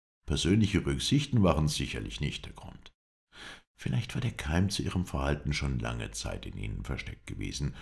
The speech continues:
und von mir gepflegt worden durch die Nachsicht, mit welcher ich unsere Gegner behandelt wissen wollte. Die Schonung aber, welche ich gegen die beiden Bébé gezeigt hatte, war dann der Tropfen gewesen, welcher das Gefäß überlaufen lässt.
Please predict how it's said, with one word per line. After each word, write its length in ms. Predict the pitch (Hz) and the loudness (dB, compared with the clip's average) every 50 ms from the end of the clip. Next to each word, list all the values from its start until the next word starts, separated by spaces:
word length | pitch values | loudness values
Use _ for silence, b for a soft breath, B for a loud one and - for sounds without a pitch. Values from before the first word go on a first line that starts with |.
| B B B _ - | B B B _ -10
und 140 | - 107 | -10 -4
von 180 | - 104 101 98 | 0 2 4 6
mir 140 | 98 87 - | 4 4 4
gepflegt 580 | 101 - - - - - - 110 107 - - | 2 -2 -4 -6 -4 -2 -2 -2 -2 -2 -2
worden 240 | 73 73 69 71 76 | -2 0 0 2 2
durch 140 | 76 69 - | 2 2 0
die 100 | - 73 | 0 0
Nachsicht, 640 | 65 65 67 65 65 69 - - 69 65 - - B B B B B - | 0 0 0 -2 -2 -2 -2 -2 -2 -4 -4 -6 B B B B B -8
mit 140 | - - - | -6 -2 -2
welcher 200 | 67 67 71 67 | -2 -2 -2 -4
ich 180 | - - - | -6 -6 -8
unsere 280 | - - - - - 78 | -6 -6 -4 -4 -4 -4
Gegner 360 | 76 - 60 - - - - | -4 -4 -6 -6 -8 -10 -10
behandelt 460 | - - - - - 50 50 - - | -8 -8 -8 -8 -8 -10 -10 -12 -10
wissen 280 | - - - - - - | -10 -10 -10 -10 -10 -12
wollte. 340 | 50 - - - - - - - _ _ _ _ _ _ _ _ _ _ _ _ - - | -14 -16 -16 -16 -16 -16 -16 -18 _ _ _ _ _ _ _ _ _ _ _ _ -12 -8
Die 80 | - | -6
Schonung 580 | - - - - 62 67 73 80 90 92 - - | -6 -6 -4 -2 0 2 6 8 8 8 6 6
aber, 340 | 110 107 110 113 101 B B B B B B | 2 2 4 4 4 B B B B B B
welche 240 | - 73 73 - - | 2 2 2 2 0
ich 140 | 62 - - | -2 -2 -4
gegen 200 | - - - 71 | -6 -6 -4 -4
die 60 | 65 | -4
beiden 360 | 62 - - 57 58 71 73 | -4 -4 -6 -4 -2 0 0
Bébé 280 | - - - - 50 53 | 0 0 -2 -6 -8 -6
gezeigt 480 | 55 60 - - - - 52 53 - - | -6 -6 -4 -4 -6 -6 -8 -8 -8 -8
hatte, 300 | - - 76 71 67 B B B B _ - | -6 -4 -2 -2 -4 B B B B _ -8
war 120 | - - | -6 -4
dann 160 | - 65 67 | -2 -2 -2
der 160 | 65 67 65 - | -2 -4 -4 -6
Tropfen 440 | - - 50 - - - - 60 | -6 -8 -8 -8 -8 -10 -8 -8
gewesen, 460 | 57 50 50 50 50 50 - - 67 67 | -8 -8 -6 -6 -6 -6 -4 -4 -4 -4
welcher 220 | 67 65 - - | -4 -4 -4 -4
das 200 | - 78 - - | -4 -4 -2 -2
Gefäß 460 | - 90 - - - - - - - | -2 -2 -2 -4 -8 -8 -8 -8 -8
überlaufen 600 | - - - - - - - - - - - - - | -8 -8 -10 -10 -12 -12 -12 -14 -14 -14 -14 -14 -12
lässt. 340 | - - - - - - | -10 -10 -10 -10 -10 -14